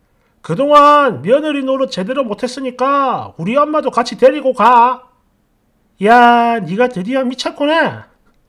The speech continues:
원지, 친정 엄마와의 여행에 시어머니도 같이 데려가래요. 제가 지금 휴직 중이라 이제 곧 복직을 앞두고 있어요. 참고로 질병 휴직입니다. 올 가을에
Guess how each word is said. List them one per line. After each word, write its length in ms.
원지, 480
친정 440
엄마와의 680
여행에 680
시어머니도 800
같이 240
데려가래요. 760
제가 280
지금 420
휴직 360
중이라 640
이제 260
곧 260
복직을 460
앞두고 420
있어요. 600
참고로 580
질병 480
휴직입니다. 760
올 240
가을에 640